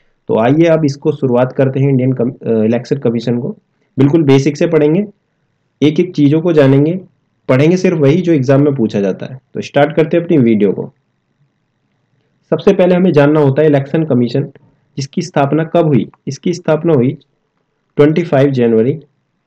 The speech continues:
नाइनटीन फिफ्टी। जिस दिन इसकी स्थापना हुई थी, इसी को as a national voter day भी मनाया जाता है। अगर question आता है National Voter डे कब मनाया जाता है, तो National Voter Day मनाया जाता है ट्वेंटी फ़ाइव जनवरी को।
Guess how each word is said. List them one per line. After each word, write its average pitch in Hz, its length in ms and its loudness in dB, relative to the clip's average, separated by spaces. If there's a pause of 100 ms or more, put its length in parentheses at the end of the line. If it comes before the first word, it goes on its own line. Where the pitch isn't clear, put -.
(420)
नाइनटीन 120 360 0
फिफ्टी। - 480 -8 (1200)
जिस 180 200 -2
दिन 196 160 4
इसकी 185 280 0
स्थापना 156 400 0
हुई 131 240 2
थी, 156 260 -4
इसी 156 240 -2
को 170 160 -2
as 135 220 2
a 165 100 0 (300)
national 127 380 0
voter 123 380 0
day 117 120 2
भी 143 120 0
मनाया 107 300 0
जाता 95 300 -6
है। 95 120 -14 (420)
अगर 151 180 0
question 151 400 0
आता 139 200 0
है 143 160 -2
National 131 320 0
Voter 135 360 0
डे 139 220 0
कब 139 160 0
मनाया 120 240 2
जाता 110 300 -2
है, - 140 -8 (560)
तो 120 60 -2
National 131 380 0
Voter 135 300 2
Day 135 180 2
मनाया 120 260 -2
जाता 110 260 -2
है 131 280 -8 (160)
ट्वेंटी 131 280 0
फ़ाइव 120 260 -2
जनवरी 98 420 -2
को। - 200 -14